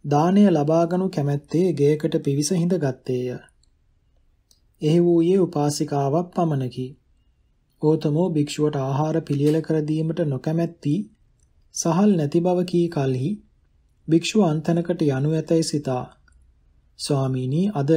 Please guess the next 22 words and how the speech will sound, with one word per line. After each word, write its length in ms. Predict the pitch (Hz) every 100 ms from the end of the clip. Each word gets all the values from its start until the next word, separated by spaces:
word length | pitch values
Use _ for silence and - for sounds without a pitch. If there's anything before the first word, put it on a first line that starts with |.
| 165 -
ගෙදර 340 | 139 131 160 196 185 - 135
මදකතු 520 | 135 143 175 202 220
සහල් 340 | 208 156 180 196
නැතයයි" 500 | 180 175 135 131 127
කියා 360 | - 143 131 180 208 _ _ _ _ _ _ _
සහල් 380 | - - 151 208
සෙවීමට 500 | 208 165 165 170 175
යන 180 | 175 147
ආකාරය 580 | 139 139 147 170 170 175 165
දක්වා 520 | 135 131 - 135 170 196 147
ගෙයින් 340 | 139 135 135
නික්ම 300 | 131 143 - 208
ගියාය. 440 | 160 131 120 120 117 - _ _ _ _ _ _ _ _ _ _ _ _ _ _ _ _ _ _ _ -
ඒ 100 | 170
අවසරයේදී 760 | 143 147 160 151 151 147 165 180
භික්ෂුව 440 | 139 143 - 165 147
ගෙට 220 | 127 127
පිවිස 340 | 143 147 139 - 190 - - _ _ _ -
එහි 140 | 156 175
කුමක් 400 | 147 156 - 147
ඇද්දැයි 420 | 139 127 156 214 208 - _ _
බැලීය. 500 | 143 156 147 123 120